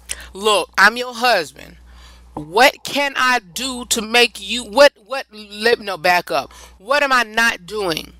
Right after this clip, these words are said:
to allow you to go outside of our marriage? What am I not doing? It's something that you're not happy with for, you know, happy in me, uh, you know, happy in this marriage. What can I do to make you not go outside of this marriage?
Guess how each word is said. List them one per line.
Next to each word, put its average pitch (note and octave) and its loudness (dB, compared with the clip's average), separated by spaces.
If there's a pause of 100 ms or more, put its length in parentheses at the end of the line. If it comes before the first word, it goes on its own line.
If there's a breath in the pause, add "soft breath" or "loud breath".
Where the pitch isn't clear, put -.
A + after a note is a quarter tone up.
(120)
to G3 -8
allow G#3 2
you F3 -8 (300)
to F3 -4 (320 loud breath)
go F#3+ -2
outside D3 2
of C#3 -8
our C3+ 0
marriage? C3 -4
What A3+ -2
am A3+ 2
I F#3+ 4
not D#3+ -2
doing? - -14 (1200)
It's C4+ -2
something D4 -2
that C4 0
you're C#4 -6
not B3 0
happy A#3+ -2
with G#3+ -2
for, G#3 0 (520 loud breath)
you A3+ -4
know, A3+ 0
happy G#3+ 0
in G3+ -2
me, G#3 0
uh, F#3+ 2
you G3+ -4
know, G3 -4
happy G#3 2
in F#3 -2
this F3 0
marriage. D3+ 0 (420 loud breath)
What A3 2
can C4+ -2
I B3+ 2
do B3 -10
to G#3+ -2
make A3 0
you G#3+ -20
not G#3 0
go G3+ -4
outside G3 0
of E3 -8
this F3 -8
marriage? - -4